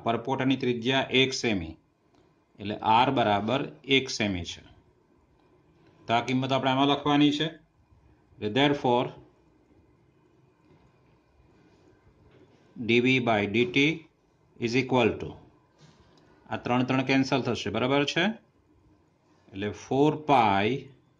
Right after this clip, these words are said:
આરની જગ્યાએ એક, એટલે અહીંયા વન આવશે, અને ડી આર by ડી ટી એટલે વન બાય ટુ આવશે, એટલે બરાબર ટુ પાઈ વી એટલે વોલ્યુમ,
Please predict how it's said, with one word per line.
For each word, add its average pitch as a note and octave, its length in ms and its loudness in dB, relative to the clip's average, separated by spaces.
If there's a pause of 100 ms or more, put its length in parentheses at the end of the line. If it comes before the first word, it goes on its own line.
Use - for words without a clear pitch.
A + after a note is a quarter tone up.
(1400)
આરની B2+ 320 4
જગ્યાએ B2+ 440 2
એક, F#2 140 -2
એટલે A2 140 -2
અહીંયા A2+ 300 -2
વન D3 260 4
આવશે, G#2+ 360 -4 (580)
અને G#2+ 140 -4
ડી G#2 280 -2
આર B2+ 140 0
by C3+ 80 2
ડી C3+ 140 0
ટી C3 160 4
એટલે G#2 200 0
વન B2 220 2
બાય C3+ 180 2
ટુ C#3 160 2 (100)
આવશે, E2+ 340 -4 (680)
એટલે G#2 200 -8
બરાબર B2 460 0
ટુ - 380 -2 (720)
પાઈ G#2+ 560 2 (880)
વી D#3 220 6
એટલે B2+ 240 2
વોલ્યુમ, C#3 340 6